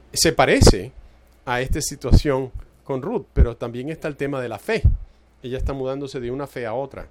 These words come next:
Algunos de ustedes viajen. Yo, yo viajo mucho. Este, mi esposa y yo, de hecho, nos hemos mudado internacionalmente seis veces. La última vez vinimos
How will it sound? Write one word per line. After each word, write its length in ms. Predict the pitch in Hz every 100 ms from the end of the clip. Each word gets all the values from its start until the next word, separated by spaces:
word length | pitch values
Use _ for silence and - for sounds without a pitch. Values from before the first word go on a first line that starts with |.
| - - - _ - -
Algunos 300 | - 127 175
de 60 | 175
ustedes 320 | 143 175 170
viajen. 440 | 165 147 151 202 - - - - -
Yo, 200 | 127 170 -
yo 160 | 139
viajo 300 | 175 156 156
mucho. 380 | 143 135 - 208 - - - _ _ _ _ _
Este, 300 | 135 120 139
mi 100 | 143
esposa 300 | 131 - 156
y 40 | 170
yo, 160 | 139
de 120 | 156 135
hecho, 160 | 170
nos 140 | 151 143
hemos 180 | 147
mudado 300 | 156 139 135
internacionalmente 680 | 156 139 135 139 127 147 143
seis 260 | 143 - 160
veces. 500 | 156 127 - - - _ _ _ _ _ _ _ _ _ _ _ _ _ _ _ _
La 140 | 120 120
última 280 | 127 147
vez 300 | 123 135 160
vinimos 500 | 127 123 139 151 -